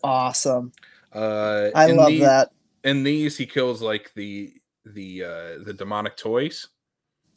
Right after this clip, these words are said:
Speaker 2: He
Speaker 1: Okay.
Speaker 2: goes after the head of the family. So you get some more head of the family in this. Yeah.
Speaker 1: Hell yeah.
Speaker 2: Yeah.
Speaker 1: How about Radu? Do we get Radu in there?
Speaker 2: Uh,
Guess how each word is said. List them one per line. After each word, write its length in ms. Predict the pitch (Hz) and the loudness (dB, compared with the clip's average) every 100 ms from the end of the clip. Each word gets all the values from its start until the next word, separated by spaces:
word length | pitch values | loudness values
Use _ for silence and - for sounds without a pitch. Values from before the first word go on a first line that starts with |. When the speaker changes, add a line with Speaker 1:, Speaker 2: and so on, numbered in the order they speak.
| _ | _
Speaker 2:
He 60 | - | 0
Speaker 1:
Okay. 80 | 156 | 4
Speaker 2:
goes 260 | 151 156 110 | 4 4 2
after 400 | 110 - 107 107 | 0 0 -4 -2
the 160 | 104 | -4
head 180 | 98 113 | -4 -2
of 60 | 104 | -4
the 80 | |
family. 560 | - 127 123 147 202 247 _ _ _ _ _ _ _ _ - | -4 -4 -2 -2 -6 -10 _ _ _ _ _ _ _ _ -16
So 160 | - | -12
you 40 | 98 | -6
get 260 | 107 95 | -6 -6
some 200 | - 110 | -10 -8
more 220 | 104 107 104 | -6 -4 -2
head 140 | 107 | -2
of 80 | 107 | -4
the 100 | 101 | -6
family 540 | - 107 107 127 143 | -8 -8 -6 -6 -4
in 160 | 147 151 | -6 -4
this. 440 | 165 190 - - - | -4 -6 -10 -18 -14
Yeah. 180 | 104 165 | -4 6
Speaker 1:
Hell 180 | 165 160 | 6 6
yeah. 380 | 156 147 143 139 _ - | 6 6 4 0 _ -10
Speaker 2:
Yeah. 280 | 104 117 165 | -2 -2 6
Speaker 1:
How 80 | 185 | 8
about 180 | 196 180 | 8 8
Radu? 600 | 180 185 170 160 143 135 - | 6 6 4 2 -2 -6 -2
Do 80 | |
we 100 | 156 | 2
get 140 | 156 143 | 2 4
Radu 440 | 151 156 160 170 | 4 4 4 -2
in 80 | 175 | -2
there? 80 | 175 | 2
Speaker 2:
Uh, 360 | 135 131 131 | 4 6 4